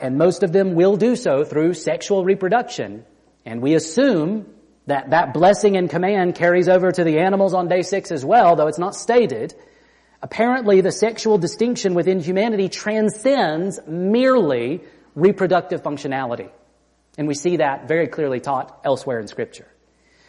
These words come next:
The importance of this sexual gender distinction will show up more in chapters two and three, and we're gonna elaborate on more of that in future messages.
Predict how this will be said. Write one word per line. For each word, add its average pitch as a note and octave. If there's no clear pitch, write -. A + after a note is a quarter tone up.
The E3+
importance A#3
of F3+
this E3+
sexual G#3
gender F#3
distinction F3
will D#3
show F#3
up F3+
more D#3+
in D3+
chapters D3
two F3
and C#3+
three, C#3+
and D#3
we're E3+
gonna D#3+
elaborate D#3+
on C#3
more C#3+
of B2+
that C#3
in C3
future C#3+
messages. A#2